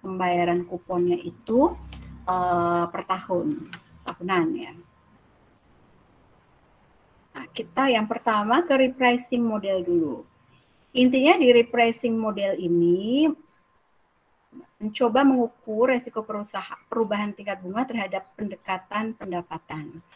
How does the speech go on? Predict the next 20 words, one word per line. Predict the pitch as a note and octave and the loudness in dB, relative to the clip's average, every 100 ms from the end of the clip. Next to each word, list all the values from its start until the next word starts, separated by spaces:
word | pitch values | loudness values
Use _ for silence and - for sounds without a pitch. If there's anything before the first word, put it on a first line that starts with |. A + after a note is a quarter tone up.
| _ _ _ - | _ _ _ -6
Untuk | A3 G#3+ | -4 -2
melihat | G#3 G#3 G#3 | -2 -2 -2
bagaimana | F#3+ F3+ F#3 F3+ F#3 F#3+ G#3 C4 E4 | -2 -2 -2 0 0 -2 2 4 2
perubahan | A3 G3 F#3 F#3 | 0 -4 -4 -4
tingkat | F3+ F#3 F3+ | -6 -8 -10
suku | F#3 | -12
bunga. | F3+ F3+ F3+ F3+ F#3+ A#3 C#4+ A4 - _ _ _ | -10 -2 0 0 0 0 0 0 -4 _ _ _
Jadi | - B3+ | -2 2
di | C4 | 2
sini | B3+ C#4 | 4 6
ada | C#4+ B3+ | 8 6
dua | A3+ A#3 A3+ | 8 8 8
langkah | A#3 A#3 - A#3 C#4 - | 6 2 4 6 6 4
yang | A3 G3 | 0 -2
utama | - - G#3 G3+ | -6 -2 -2 -2
yang | G3+ G3+ G#3 | -6 -6 -8
harus | G3 F#3+ | -8 -8
dilakukan. | G#3 F#3+ F3 E3+ - - F#3+ D#4 F4 _ _ _ | -10 -8 -8 -10 -12 -4 2 4 2 _ _ _
Yang | F#3+ F#3 | -6 -4
pertama, | F#3+ F#3+ F#3 F3 F3 G#3 C4+ G4 | -4 -2 0 2 2 4 4 2